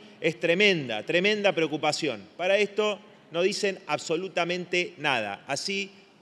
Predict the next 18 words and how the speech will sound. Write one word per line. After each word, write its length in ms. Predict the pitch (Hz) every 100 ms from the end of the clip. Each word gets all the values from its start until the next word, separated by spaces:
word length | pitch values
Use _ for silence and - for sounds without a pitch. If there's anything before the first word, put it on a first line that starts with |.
| _
a 120 | 135
través 300 | 147 160 180
de 40 | 165
un 120 | 147
decreto, 540 | 151 202 208 202 196
le 120 | 151
dan 320 | 156 170 170 - -
llave 220 | 180 165
en 100 | 160
mano 400 | 175 180 180 175 - - - -
al 180 | 175 185
gobierno 500 | 170 180 190 185 180
para 200 | 147 139
hacer 300 | - 190 -
espionaje, 720 | - 190 165 170 175 156 113 90
presidente. 560 | 101 - 107 92 87 87 _ _ _
¿Qué 100 | 208
necesidad 720 | 196 170 165 156 160 175 175